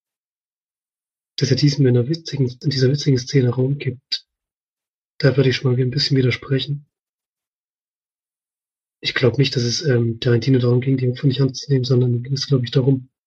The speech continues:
die Täter nicht ernst zu nehmen. Zumindest hab ich das so verstanden. Es ist natürlich schwierig, da genau drauf einzugehen, weil es ja mega den Film spoilert.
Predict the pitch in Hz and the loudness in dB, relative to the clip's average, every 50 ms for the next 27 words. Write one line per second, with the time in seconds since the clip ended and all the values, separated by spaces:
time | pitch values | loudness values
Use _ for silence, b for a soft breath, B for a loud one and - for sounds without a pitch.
0 | _ _ _ _ _ - 147 - - 139 147 151 147 120 110 123 123 123 - - | _ _ _ _ _ -2 -2 2 4 2 4 4 2 0 0 -2 -4 -4 -4 -4
1 | - 127 123 117 113 - 127 127 120 131 131 - - - - _ _ _ _ _ | -2 0 0 0 -2 -4 -4 -2 -2 -2 -4 -4 -8 -14 -18 _ _ _ _ _
2 | _ _ _ _ _ _ _ _ _ _ _ _ - - 120 - 147 139 - 131 | _ _ _ _ _ _ _ _ _ _ _ _ -4 -4 -2 0 0 -2 0 -4
3 | - - 123 110 123 120 120 - 123 120 127 131 131 143 147 _ _ _ _ _ | -2 -2 -2 -2 -2 -6 -4 -2 -2 -2 0 -2 -4 -8 -10 _ _ _ _ _
4 | _ _ _ _ _ _ _ _ _ _ _ _ _ _ _ _ _ _ _ _ | _ _ _ _ _ _ _ _ _ _ _ _ _ _ _ _ _ _ _ _
5 | _ _ _ _ _ _ _ _ _ _ - - 131 117 113 135 131 120 - 147 | _ _ _ _ _ _ _ _ _ _ -2 0 0 4 4 4 2 4 4 4
6 | 147 139 135 - - 135 123 117 123 127 127 123 123 120 123 135 143 139 127 123 | 4 4 2 0 -2 -4 -4 -2 0 -2 0 0 0 0 2 0 0 0 0 0
7 | 135 131 127 123 123 113 - 127 117 123 127 127 127 120 120 113 117 117 - - | 0 0 0 0 -2 -2 -2 -2 0 0 0 0 -2 -2 -2 -4 -6 -8 -2 -2
8 | 143 143 143 - - 127 123 120 135 143 | 0 0 0 -2 -2 0 0 2 0 -2